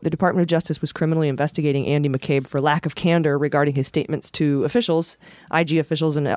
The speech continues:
otherwise, about his approval of certain information to be given to the Wall Street Journal in two instances.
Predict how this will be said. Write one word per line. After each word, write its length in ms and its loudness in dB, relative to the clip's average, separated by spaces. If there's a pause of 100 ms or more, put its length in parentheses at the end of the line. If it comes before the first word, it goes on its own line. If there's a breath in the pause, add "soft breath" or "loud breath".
otherwise, 460 0
about 240 -2
his 180 0
approval 500 2
of 100 0
certain 260 0
information 480 -2
to 80 -6
be 80 -2
given 320 -2
to 100 -4
the 80 -2
Wall 160 0
Street 220 -6
Journal 300 0
in 100 -4
two 200 0
instances. 600 -4